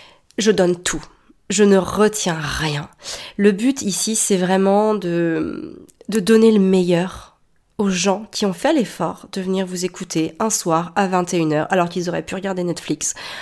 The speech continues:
alors qu'ils auraient pu ne rien faire, enfin bref, qu'ils auraient pu faire autre chose. Et je trouve que c'est, euh, respectueux de, de la personne qui vient nous écouter que de leur apporter énormément de valeur. Et, ah, d'ailleurs, je fais un petit, euh, laïus à tous ceux qui ont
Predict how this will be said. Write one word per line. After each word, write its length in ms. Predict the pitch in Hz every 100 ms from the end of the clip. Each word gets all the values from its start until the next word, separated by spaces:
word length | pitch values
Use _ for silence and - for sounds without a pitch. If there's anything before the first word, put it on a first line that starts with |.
| - -
alors 220 | 190 185
qu'ils 460 | 190 175 175 175
auraient 180 | 175 165
pu 280 | 165 208 202
ne 100 | 196
rien 220 | 170 -
faire, 380 | 135 - 143 - -
enfin 140 | -
bref, 300 | 170 - -
qu'ils 180 | 190 175
auraient 80 | 165
pu 140 | 233
faire 160 | 233 208
autre 180 | - 175
chose. 320 | - 165 196 - - - - -
Et 60 | 202
je 40 |
trouve 120 | 277
que 100 | 269
c'est, 420 | 214 - 202 - - -
euh, 180 | 180 170
respectueux 960 | 208 240 - 220 - - 214 202 208 - _ _
de, 160 | 190 180
de 140 | 175
la 180 | 170 175
personne 360 | 185 190 220 226
qui 140 | -
vient 140 | 190 185
nous 200 | 180 175
écouter 420 | 175 - 196 220 - - _
que 80 | -
de 100 | 214
leur 120 | 196
apporter 500 | 175 175 170 214 208 -
énormément 680 | 190 185 226 247 208 185 185
de 60 | 175
valeur. 420 | 160 156 160 - - - - - -
Et, 140 | 214
ah, 80 | 208
d'ailleurs, 300 | 220 262 220 156
je 120 | -
fais 80 | 180
un 100 | 170
petit, 320 | 170 214 208
euh, 140 | 165
laïus 420 | 160 175 214 226 -
à 100 | 175
tous 140 | 196
ceux 160 | 214 262
qui 260 | 254 -
ont 100 | 175